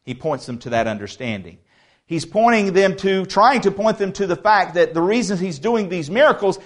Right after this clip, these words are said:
is to authenticate who he is and that he's here to offer a greater cure, and that is the cure for sin. Notice what happens next. He says,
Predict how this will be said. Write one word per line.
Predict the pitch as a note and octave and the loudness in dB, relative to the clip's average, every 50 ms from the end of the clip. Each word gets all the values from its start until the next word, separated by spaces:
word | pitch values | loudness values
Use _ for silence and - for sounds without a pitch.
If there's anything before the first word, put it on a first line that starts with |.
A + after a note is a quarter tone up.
| - | -8
is | F3 E3+ | -6 -2
to | - F#3+ F#3 | 0 2 2
authenticate | F3+ E3+ F3 A#3+ C4+ D4 C4+ - A3+ G3+ F3 | 2 2 2 2 2 2 2 2 2 2 2
who | C3 E3 A3+ A3+ A3 | 2 2 2 4 4
he | A3 A3+ B3+ | 4 4 4
is | D#4 C4+ A3+ - - - - - | 4 4 4 2 -2 -6 -6 -2
and | F#3+ G#3+ | 2 2
that | G3+ G3+ | 4 4
he's | G3 F3+ - | 2 0 6
here | G#3 C4 C#4+ C4+ A#3 | 6 8 8 8 6
to | G#3 | 6
offer | F3 G#3+ G#3+ - - - A3 G#3 | 6 8 6 6 6 4 4 2
a | F#3 D3+ | 4 4
greater | C#3+ G#3 C4+ D#4 F4 E4+ D#4 C4+ G3 - - - - _ _ _ | 4 6 6 6 6 6 6 6 4 4 -2 -14 -18 _ _ _
cure, | - - G#3+ G3+ G3+ G3 G#3 B3 B3+ B3+ - - - | -2 4 6 6 8 8 6 6 4 2 -2 -6 -4
and | F3+ G3 | 2 4
that | G#3+ A#3+ C4+ | 4 6 6
is | A#3+ F3+ F3+ | 6 4 2
the | G3+ | -4
cure | - - - G#3+ G#3+ G#3 G3+ G3+ G3 - - - _ - | -4 -2 2 4 6 6 6 4 2 0 -4 -18 _ -14
for | F3 D#3+ | -12 -12
sin. | - - - C3 A#2 G2+ F2+ D#2+ _ _ _ _ _ _ _ _ _ _ _ _ _ _ _ _ _ _ _ _ _ _ _ _ _ _ - | -12 -10 -10 -10 -10 -10 -12 -16 _ _ _ _ _ _ _ _ _ _ _ _ _ _ _ _ _ _ _ _ _ _ _ _ _ _ -6
Notice | A#2 A#2 A2+ G#2 F#2 - - - - _ _ _ _ _ _ _ _ _ _ _ _ _ _ _ _ _ | -4 -4 -4 -4 -6 -12 -18 -20 -20 _ _ _ _ _ _ _ _ _ _ _ _ _ _ _ _ _
what | - G2+ G#2 G#2 F#2+ F2+ | -18 -10 -8 -8 -8 -6
happens | - G2+ E2+ - - F#2 F2+ - - - | -8 -12 -12 -12 -16 -20 -20 -20 -20 -18
next. | G2 F2 - _ _ - - - _ _ _ _ _ _ _ _ _ _ _ _ _ _ _ _ _ _ _ _ _ - | -18 -18 -20 _ _ -20 -20 -20 _ _ _ _ _ _ _ _ _ _ _ _ _ _ _ _ _ _ _ _ _ -12
He | - A#2+ | -10 -8
says, | A#2 - D3+ D3 C#3 A#2 G#2 - - - | 0 2 4 4 4 4 2 -2 -8 -16